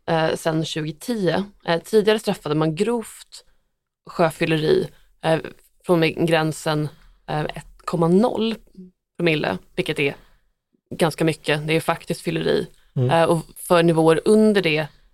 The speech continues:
Speaker 1: så bedömde man, ehm, eventuell straffbarhet utefter vilken påverkan ett eventuellt, eh, måttligt drickande hade haft på förmågan att framföra båten i fråga på ett säkert sätt.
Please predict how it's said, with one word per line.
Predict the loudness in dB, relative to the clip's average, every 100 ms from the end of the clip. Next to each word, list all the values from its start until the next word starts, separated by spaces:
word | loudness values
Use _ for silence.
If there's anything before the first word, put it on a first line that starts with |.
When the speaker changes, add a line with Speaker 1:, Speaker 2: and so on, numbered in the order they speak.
| _ 0
Speaker 1:
så |
bedömde | 2 4 4 4 2
man, | 0 0 -2 -8 _ _ _ _ -4
ehm, | -4 -2 -4 -8 -12 _ _ _ -6 0
eventuell | 2 4 4 2
straffbarhet | -2 -4 -6 -4 -6 -8 -16 -16 -4
utefter | -4 -2 -6 -6 -6 -6 -6 -12 _ _
vilken | -8 -6 -2 -2
påverkan | 2 2 4 4 2 0 -2 -2
ett | -2 -4
eventuellt, | -4 -4 -2 -4 -4 -12 -20 _ -6
eh, | -4 -4 0
måttligt | 0 0 _ -4 -4
drickande | -6 -8 -4 -4 -4
hade | -4
haft | -4 -4 -4 -18 _
på | -6 -4 -4 -6 _ _ _
förmågan | -2 0 2 0 -2 -2
att | -4
framföra | -4 -4 -4 -4 -4 -2 -6 _ _ _ _ _
båten | 0 0 0
i | -2
fråga | 0 -2 -2
på | -4
ett | -6
säkert | -4 -8 -6 -10
sätt. | -6 -8 -8 _